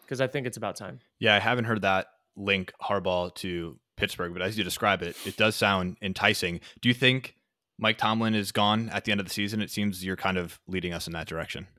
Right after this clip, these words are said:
Speaker 1: I don't know if he is, but I think he should be. And I also think he deserves a head job somewhere else, because right now what he's dealing with is a roster issue. And obviously, dude,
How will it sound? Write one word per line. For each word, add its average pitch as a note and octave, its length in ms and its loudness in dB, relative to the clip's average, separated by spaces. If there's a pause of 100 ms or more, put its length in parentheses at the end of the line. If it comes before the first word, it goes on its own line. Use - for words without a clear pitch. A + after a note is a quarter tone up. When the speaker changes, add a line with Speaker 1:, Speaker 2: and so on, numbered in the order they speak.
Speaker 1:
I E3 100 -8
don't G#3+ 240 -6
know D3+ 200 -6
if D3+ 100 -10
he C#3 160 -10
is, E3+ 320 -2
but D3 100 -4
I C3 80 0
think F#3 220 -6
he D#3+ 80 -4
should B2+ 320 -6
be. F3+ 260 2
And C#3+ 220 0
I D#3 100 -2
also G#3 220 -4
think G3 180 -6
he G3 80 -4
deserves D3 460 0
a A#2+ 140 -4
head B2 340 -6
job A#2+ 280 -4
somewhere A2+ 340 -4
else, G#2 180 -4
because B2+ 180 -4
right F3+ 200 8
now F3 180 6
what B2+ 100 4
he's C3 240 -2
dealing G3+ 300 0
with G#3 260 -2 (540)
is B2+ 160 0
a A#2+ 120 2
roster A#2 420 2
issue. D2+ 380 -8 (200)
And A#2+ 400 -4 (160)
obviously, C3+ 540 -2 (140)
dude, C3 160 -6